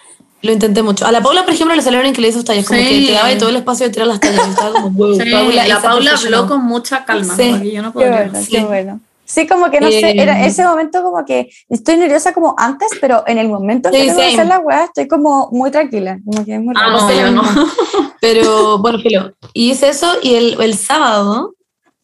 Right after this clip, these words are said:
Speaker 1: yo me desperté y también, y fue como, como,
Speaker 3: Shit.
Speaker 1: "Oh my God, today's the day", <laughs> como, y me, me,
Speaker 3: Es
Speaker 1: igual me
Speaker 3: hoy,
Speaker 1: acuerdo que me
Speaker 3: es
Speaker 1: acosté
Speaker 3: hoy.
Speaker 1: como más o menos tarde,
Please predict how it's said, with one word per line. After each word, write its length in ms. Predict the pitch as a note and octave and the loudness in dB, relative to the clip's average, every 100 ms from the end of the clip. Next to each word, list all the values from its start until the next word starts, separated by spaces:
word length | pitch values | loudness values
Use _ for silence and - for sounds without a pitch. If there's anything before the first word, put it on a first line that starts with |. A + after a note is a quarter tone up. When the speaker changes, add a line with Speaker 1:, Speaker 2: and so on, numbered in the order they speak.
| - | -12
Speaker 1:
yo 240 | G#3+ G#3+ A#3+ | -4 0 0
me 100 | C#4 | 0
desperté 640 | C#4+ A#3+ G3+ C4 B3 D4+ F#4 - | -2 -6 -2 0 0 0 -4 -6
y 80 | A3+ | -6
también, 340 | - A#3+ B3 | -2 0 2
y 40 | A#3+ | 0
fue 180 | A#3+ A3+ | -2 -2
como, 500 | C4+ C4 A#3+ A3+ - _ _ _ _ _ - - - - _ _ - | 0 2 0 -2 -10 _ _ _ _ _ -20 -20 -20 -20 _ _ -4
como, 540 | A#3 A3+ A3 G#3+ G#3+ | -2 0 0 0 0
Speaker 3:
Shit. 120 | - - | -4 -4
Speaker 1:
"Oh 60 | B3+ | -2
my 80 | C#4 | 2
God, 300 | C4 G3+ - _ | 0 -2 -8 _
today's 440 | - G3 A#3+ D#4+ | -6 0 0 0
the 80 | G#3+ | 0
day", 160 | G3+ A3+ - C#4 | 0 -2 0 -4
<laughs> 80 | - | -2
como, 260 | B3 A3 G#3+ - - C4 B3 | -2 -2 -4 -8 -6 -2 0
y 80 | A3+ | 0
me, 120 | A3+ | 0
me, 220 | G#3+ A3+ | 0 0
Speaker 3:
Es 100 | B4 | 2
Speaker 1:
igual 200 | G#4+ A#4+ | 2 2
me 60 | B4 | 2
Speaker 3:
hoy, 40 | G#4+ | 0
Speaker 1:
acuerdo 120 | D#4+ | 0
que 80 | G#4+ | 0
me 60 | D#4 | 0
Speaker 3:
es 40 | |
Speaker 1:
acosté 260 | C#4+ A4 A#4 | 0 0 0
Speaker 3:
hoy. 40 | F4+ | 0
Speaker 1:
como 380 | D4+ C#4+ C4 - _ _ _ - | 2 0 -2 -10 _ _ _ -2
más 160 | A#3 C4 | 0 2
o 40 | |
menos 340 | C#4 D4 C#4+ - | 0 -2 -4 -2
tarde, 680 | C4+ C#4 G#3+ G#3 C4+ A4+ | -2 -2 -2 -4 -4 -6